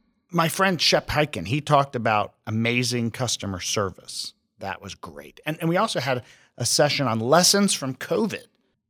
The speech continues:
I guess you need something positive coming out of covid. And then my good friend Rory Vaden, we interviewed him in Nashville on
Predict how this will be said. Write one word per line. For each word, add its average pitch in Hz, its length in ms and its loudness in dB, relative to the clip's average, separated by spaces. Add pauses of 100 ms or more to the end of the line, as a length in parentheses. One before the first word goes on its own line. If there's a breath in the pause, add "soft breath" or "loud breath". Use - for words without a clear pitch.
I - 40 -20
guess 120 220 -4
you 113 40 -2
need 104 220 -4
something 85 400 -4
positive 73 560 -12
coming 71 300 -20
out 65 120 -20
of - 120 -20
covid. 65 500 -20
And 64 140 -20
then 95 180 -8
my 95 120 -6
good 113 200 -2
friend 113 280 -2
Rory 120 260 4
Vaden, 98 440 -4
we 101 260 -10 (100)
interviewed 127 400 -2
him 120 180 -2
in 104 160 -6
Nashville 127 800 -6 (400 soft breath)
on 127 400 2